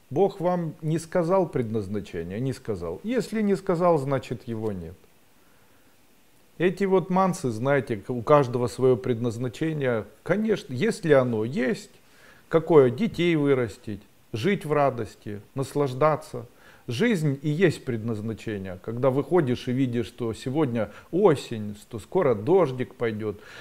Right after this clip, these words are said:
предназначение в том, что дети растут, предназначение в том, что вы можете что-то сделать, стих написать, чтобы потом. Предназначение — это любовь, а это ещё что такое?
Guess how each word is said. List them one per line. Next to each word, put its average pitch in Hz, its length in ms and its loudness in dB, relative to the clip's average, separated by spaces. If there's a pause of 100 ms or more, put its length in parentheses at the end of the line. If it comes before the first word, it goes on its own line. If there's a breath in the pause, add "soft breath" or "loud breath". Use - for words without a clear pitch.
(140 loud breath)
предназначение 139 800 0
в - 80 -4
том, 113 200 -2
что - 160 -4
дети 143 400 0
растут, 117 500 -4
предназначение 131 800 -2
в - 60 -4
том, 120 160 -2
что 131 180 0
вы 127 140 2
можете 127 400 2
что-то 127 400 -2
сделать, 139 500 -2 (380 loud breath)
стих - 420 -2
написать, 143 600 0
чтобы 127 280 0
потом. 113 480 -2
Предназначение — 175 1120 2 (220)
это 147 260 4
любовь, 117 640 0
а 127 140 2
это 135 240 4
ещё 113 240 -6
что - 180 -6
такое? 101 400 -4